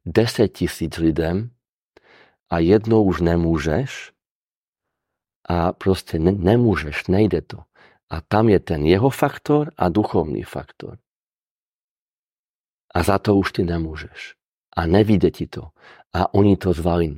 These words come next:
na tebe. A budou nespokojení.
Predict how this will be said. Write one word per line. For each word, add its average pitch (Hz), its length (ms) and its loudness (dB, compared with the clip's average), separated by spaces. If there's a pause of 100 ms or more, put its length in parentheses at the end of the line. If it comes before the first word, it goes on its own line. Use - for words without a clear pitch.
(260)
na 92 260 -2
tebe. - 340 -6 (1160)
A 90 100 -6
budou 90 300 4
nespokojení. 82 920 -2